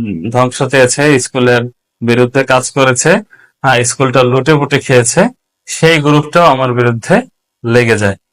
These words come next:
তারা এখন আমার নামে প্রচার করছে যে আমি ওখানে দুর্নীতি করছি। অ্যাডহক কমিটির হাতে তো কোনো আর্থিক লেনদেন বা আর্থিক কোনো কার্যকলাপ থাকে না এবং আমি সেখানে, আহ, সভাপতি হয়েছি মাত্র দুই তিন মাস।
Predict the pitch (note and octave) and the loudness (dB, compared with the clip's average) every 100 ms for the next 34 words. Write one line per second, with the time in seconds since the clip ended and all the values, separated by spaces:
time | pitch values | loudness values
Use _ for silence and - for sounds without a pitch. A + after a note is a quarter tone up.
0 | _ _ _ _ C#3+ D3 E3 D3 E3+ D#3+ | _ _ _ _ 0 4 4 2 0 0
1 | C3+ C3+ C3 C3+ B2 B2+ C#3+ C#3+ - C#3 | 2 0 0 -2 -2 0 0 0 0 -4
2 | - - A3 B3+ _ _ B2+ B2 B2 B2 | -4 -2 -2 -2 _ _ -4 2 2 2
3 | B2+ B2 D3 B2+ A#2 A2+ A#2 A#2+ A2 G2+ | -2 0 0 0 -2 -2 -2 -4 -6 -6
4 | - G2+ - _ _ _ _ - C3+ C#3+ | -10 -14 -14 _ _ _ _ -4 -2 0
5 | F3 E3+ F3 E3+ E3+ F#3 E3+ D#3 D3 D3 | -2 0 0 0 2 4 2 2 -2 0
6 | D#3+ D#3+ D#3 D3+ C3 B2+ B2 D3+ D3+ D3 | 0 0 2 2 2 0 -2 -4 -4 -10
7 | - B2 B2 C3 C3 C3+ C3 C3 A#2+ - | -12 -2 0 2 2 0 2 0 0 -2
8 | C#3+ C3+ _ _ _ _ - C3+ C3 B2 | -6 -6 _ _ _ _ -2 0 2 2
9 | B2 A#2+ A#2+ B2+ B2 B2 - _ - B2+ | -2 -2 -2 0 2 0 -4 _ -8 -4
10 | B2+ G2+ G#2 _ - E3 E3+ D3+ C3 C#3+ | -4 -4 -8 _ -2 2 4 2 0 -2
11 | D3 - _ _ - C3 B2 C#3 C#3 C#3 | -2 -8 _ _ -6 -4 0 0 0 0
12 | B2+ - _ - G#2+ A#2 - C3+ C3+ B2+ | -2 -6 _ -8 -6 -4 0 0 0 -2
13 | B2+ C3 B2+ C#3+ A#2+ - B2 B2+ B2+ B2+ | 0 0 0 0 -2 -2 -4 -2 -2 0
14 | A#2 A2 G2+ - | 0 2 -2 -6